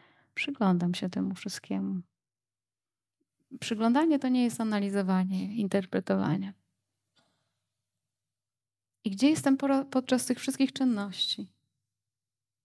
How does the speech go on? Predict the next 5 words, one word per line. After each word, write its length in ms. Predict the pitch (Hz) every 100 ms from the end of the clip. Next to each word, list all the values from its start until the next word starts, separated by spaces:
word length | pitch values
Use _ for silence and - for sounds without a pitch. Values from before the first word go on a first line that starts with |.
| _ _ _ _ _ _
Jestem 380 | 214 240 - 240
podczas 380 | 233 226 220 202
tych 160 | 202 -
wszystkich 400 | 247 - 240 -
czynności. 920 | 240 226 226 208 - - - -